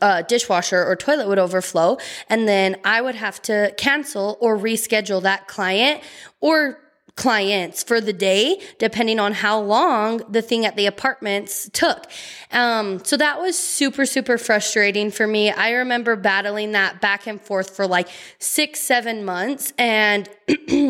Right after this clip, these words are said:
I was like, "I just, like, really can't do this anymore." Plus the booth rent was pretty expensive. And I remember going home at the end of the day and being like,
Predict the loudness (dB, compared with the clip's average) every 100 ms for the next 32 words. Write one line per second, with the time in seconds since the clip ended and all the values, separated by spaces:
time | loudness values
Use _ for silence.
0 | 2 0 0 0 0 0 -4 -4 -6 -6
1 | 2 2 2 0 -4 0 0 2 0 0
2 | 0 2 2 0 -8 -18 -6 0 0 0
3 | -2 0 -2 0 0 2 0 0 -2 0
4 | 2 0 0 -2 2 2 2 2 2 2
5 | -2 0 2 4 2 0 -2 0 -2 -2
6 | 0 0 0 0 0 0 0 2 2 0
7 | -2 -2 0 2 2 0 0 -2 0 -2